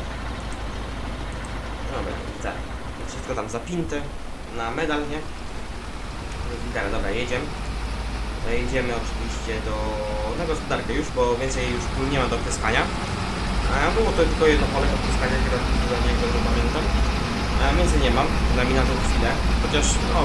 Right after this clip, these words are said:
podejrzewam, że już mogę nie mieć. Chociaż nie wiem, czy tam, gdzie owiec jest siany, to nie wiem, czy tam jeszcze pryskania nie będzie. Ale jeśli będzie, to jakiś tam dodatek na odcinek zawsze może się pojawić.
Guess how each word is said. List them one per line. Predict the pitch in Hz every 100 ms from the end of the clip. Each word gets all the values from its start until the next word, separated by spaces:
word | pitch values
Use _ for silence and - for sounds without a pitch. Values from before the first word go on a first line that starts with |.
| 135
podejrzewam, | 131 135 127 127
że | 131
już | - 131
mogę | 123 120
nie | 113
mieć. | 113 - - - - -
Chociaż | - 160 156
nie | 160
wiem, | 151 143
czy | 147 143 139
tam, | 135 135
gdzie | 135 135 - 160
owiec | 131 127
jest | 117 -
siany, | 127 160 170
to | 131
nie | 135
wiem, | 135
czy | - 156
tam | 135
jeszcze | 127 -
pryskania | - - 120 123
nie | 120
będzie. | 127 - - - - - - -
Ale | 233 180
jeśli | - 131
będzie, | 143 127 113
to | 127 117
jakiś | - 139
tam | 131
dodatek | 135 139 143 127
na | 117
odcinek | - - - 117
zawsze | - 131 131 - 123
może | 123 127 123
się | 127 123
pojawić. | 160 117 -